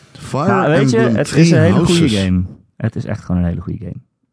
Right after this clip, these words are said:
Speaker 2: Ik heb het
Speaker 1: Ja.
Speaker 2: een acht en een half gegeven. Dus dat is best hoog voor mijn doen.
Speaker 1: Ja, dat is een uitstekend op Gamer punt N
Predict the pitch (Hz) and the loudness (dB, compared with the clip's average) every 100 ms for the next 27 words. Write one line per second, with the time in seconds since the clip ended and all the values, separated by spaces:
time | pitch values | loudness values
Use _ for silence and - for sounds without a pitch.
0 | _ - 104 - 98 - - 98 95 107 | _ -8 -6 -2 -2 -2 -4 -2 -2 -2
1 | - 101 98 101 127 - _ _ _ _ | -6 -4 -2 -2 -4 -8 _ _ _ _
2 | _ _ _ _ _ - - - - 131 | _ _ _ _ _ -10 -8 -8 -8 -6
3 | 127 113 - _ _ - 101 95 82 85 | -4 -4 -6 _ _ -4 -2 -2 -2 0
4 | 120 87 69 - - 82 - 85 - - | 2 0 -2 -6 -4 -4 -4 -6 -4 -4
5 | 135 - 69 - 78 67 71 - 67 - | -4 -4 -6 -4 -4 -2 -2 -4 -4 -4